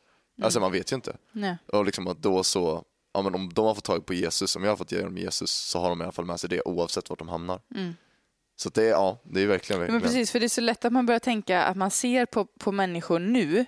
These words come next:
Speaker 1: Mm.
Speaker 2: Alltså, som du, nu sa du politiker, man kan ju
Speaker 1: Mm.
Speaker 2: tänka sig om liksom, människor med stora plattformar. Så här, "Åh, tänk om,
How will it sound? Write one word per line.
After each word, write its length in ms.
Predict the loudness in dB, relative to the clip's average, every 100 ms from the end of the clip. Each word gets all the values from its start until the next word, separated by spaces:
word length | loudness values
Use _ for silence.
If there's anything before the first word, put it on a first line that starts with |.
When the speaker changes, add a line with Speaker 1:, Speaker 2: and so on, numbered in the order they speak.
| -2
Speaker 1:
Mm. 320 | -2 -2 -4 -2
Speaker 2:
Alltså, 540 | 0 2 4 4 2
som 220 | 0 0
du, 100 | -2
nu 200 | 0 0
sa 220 | 2 2
du 100 | 2
politiker, 720 | 0 -2 0 -2 -2 2 2 2
man 120 | 0
kan 100 | -4
ju 40 | -4
Speaker 1:
Mm. 80 |
Speaker 2:
tänka 160 | -4 -2
sig 140 | 2
om 120 | 2 0
liksom, 320 | -2 -4 -4 _ -20 -20 -4
människor 480 | 0 2 2 0 0
med 120 | 0
stora 260 | 2 2 0
plattformar. 680 | -2 -4 -2 2 2 4 2
Så 100 | 4
här, 80 |
"Åh, 120 | 4 2
tänk 340 | 2 2 2 2
om, 180 | 0